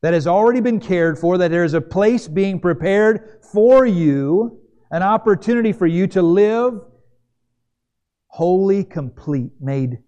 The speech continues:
perfect, is what Hebrews says. That one day there'll be an opportunity for us as a body to join with all of the saints from all of history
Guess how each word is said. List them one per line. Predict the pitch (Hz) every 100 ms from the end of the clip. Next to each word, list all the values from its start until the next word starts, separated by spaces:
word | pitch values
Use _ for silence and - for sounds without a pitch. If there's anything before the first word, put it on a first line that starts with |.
| _
perfect, | - 185 156 - 110 104 _ _ _ _ _ _ _ _
is | 127 117
what | 127
Hebrews | 139 135 120 113 -
says. | 120 120 - _ _ _ _ _ _ _ _ _ _ _ _ -
That | 170 156
one | 185 214 214 180
day | 214 208 170 170
there'll | 165 165
be | 175
an | 175
opportunity | 190 170 139 226 240 170
for | 165 165 143
us | 160 208 - - - _ _
as | 160 185 214
a | 262
body | 170 151 135 135 160 175 - -
to | 180
join | 143 196 220 208
with | 196 -
all | 180 214 262 247
of | 220
the | 185
saints | 175 - 180 190 220 - - - _ _ _ -
from | 190 190
all | 185 214 254 262
of | 262 175
history | 240 - - 170 147 143 180 214